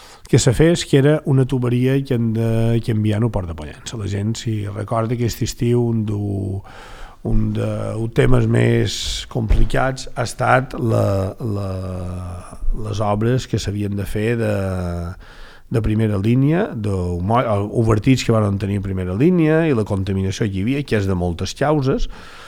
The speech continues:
però, eh, entre barcos que hi ha fondejats, eh, zones en el clavegueram està malament i, eh, molta gran quantitat de gent, de pressió, eh, humana que tenim dins aquestes dates.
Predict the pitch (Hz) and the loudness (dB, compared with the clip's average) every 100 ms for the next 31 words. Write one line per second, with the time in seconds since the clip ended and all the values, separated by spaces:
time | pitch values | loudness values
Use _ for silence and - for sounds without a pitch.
0 | - - 117 127 127 131 359 370 156 113 | -16 2 4 6 6 4 2 -2 -4 -2
1 | 101 98 92 90 95 92 92 92 92 92 | -2 -4 -4 -6 -6 -8 -6 -6 -4 -4
2 | 92 92 92 92 92 92 92 107 107 98 | -4 -6 -6 -6 -6 -8 -4 0 2 0
3 | 98 - - 98 98 95 98 98 98 98 | -2 -4 -2 0 0 0 -2 -2 -4 -6
4 | 92 107 104 120 123 147 139 135 135 - | -4 -4 -2 0 4 4 4 2 -2 -10
5 | - - - - 117 101 - 104 101 95 | -20 -18 -18 -10 -6 -4 -2 -2 -2 -2
6 | 92 92 92 92 92 92 95 - 92 98 | -4 -4 -4 -4 -4 -4 -6 -6 -4 -2
7 | 117 147 151 165 175 - 120 107 107 110 | 0 0 0 0 -4 -8 -10 -6 -4 -4
8 | 113 120 120 107 95 95 92 95 110 120 | -4 -6 -10 -10 -8 -10 -10 -4 2 4
9 | 120 110 107 107 107 104 110 101 107 104 | 4 4 2 0 -2 -2 -4 -2 -2 0
10 | 113 127 101 92 95 107 104 135 - 98 | -2 -2 -2 -2 0 2 2 0 -2 -2
11 | 90 92 95 95 101 110 117 98 92 98 | -2 -2 -2 -2 0 -2 -2 -6 -8 -6
12 | 107 104 98 113 120 95 90 92 98 90 | -2 0 0 0 -2 -2 -2 -2 -2 -4
13 | 87 90 92 101 101 139 - - | -4 -6 -8 -8 -2 -2 -2 -10